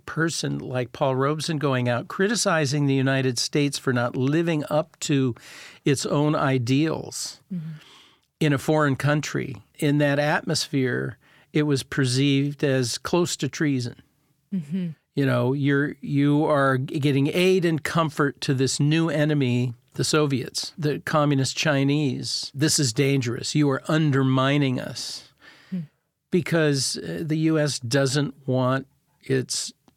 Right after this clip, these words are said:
Speaker 1: dark side revealed, particularly by people who are <laughs> popular.
Speaker 2: Mm-hmm, mm-hmm.
Speaker 1: You know, so I, I think this was a problem. The other problem more domestically was in that post-war period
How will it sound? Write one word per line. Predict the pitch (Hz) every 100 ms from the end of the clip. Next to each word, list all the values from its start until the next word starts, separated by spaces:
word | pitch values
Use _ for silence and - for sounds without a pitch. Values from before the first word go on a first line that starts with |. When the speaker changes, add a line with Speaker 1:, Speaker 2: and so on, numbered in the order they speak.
| -
Speaker 1:
dark | 127 131 143
side | - 160 131 120 120 139 131 _ _ _ _ _ _ -
revealed, | 127 117 147 208 160 117 127 117
particularly | 135 - 160 185 143 127 131
by | 123 127 120 123 _ _
people | 143 131 135
who | 160
are | 151
<laughs> | 202
popular. | - 202 - - 127 113 147 - _ -
Speaker 2:
Mm-hmm, | 196 175 220 226 - 190
mm-hmm. | 170 185
Speaker 1:
You | 185
know, | 165 135
so | - 147 143
I, | 147 156
I | 156
think | 135 151
this | 170 147
was | 139 120
a |
problem. | 131 151 156 143 120 117
The | 143 165
other | 185 226 151 131 _
problem | - 139 131 123 131 123 120 117 _ _ _ - - _ _
more | 156 139
domestically | 120 123 170 - 170 - 139 127
was | 127 123 123 123 -
in | - 131
that | 127 -
post-war | 139 131 - 127 117
period | - 170 180 123 117